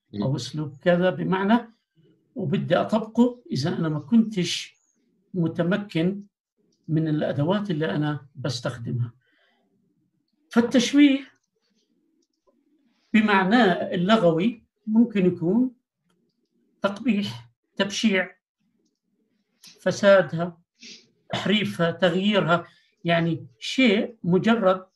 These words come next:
Speaker 1: من الواقع، تم تعديل على الواقع. لو جينا في الإنجليزي، في القاموس الإنجليزي بنبحث عن الديستورشن، التشويه، بنلاقي الكلمات هي بتوصلنا لنفس الهدف،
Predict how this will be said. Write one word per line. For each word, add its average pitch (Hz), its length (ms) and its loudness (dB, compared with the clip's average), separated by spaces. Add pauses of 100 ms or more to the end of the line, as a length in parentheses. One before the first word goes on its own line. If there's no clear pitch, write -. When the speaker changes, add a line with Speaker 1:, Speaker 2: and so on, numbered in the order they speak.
(180)
Speaker 1:
من 180 200 4
الواقع، 170 600 2 (760)
تم 226 260 6
تعديل 185 640 2
على 170 200 4
الواقع. 151 460 -2
لو 175 200 2
جينا 202 300 2
في 202 100 -2
الإنجليزي، 175 640 2 (500)
في 175 60 -2
القاموس 185 540 0
الإنجليزي 175 420 2
بنبحث 165 440 -2
عن 160 160 -2
الديستورشن، 175 920 -2 (420)
التشويه، 170 680 -2 (480)
بنلاقي 185 720 0 (120)
الكلمات 160 840 -2
هي 170 200 -2
بتوصلنا 175 800 -2 (280)
لنفس 202 420 -2
الهدف، 170 480 0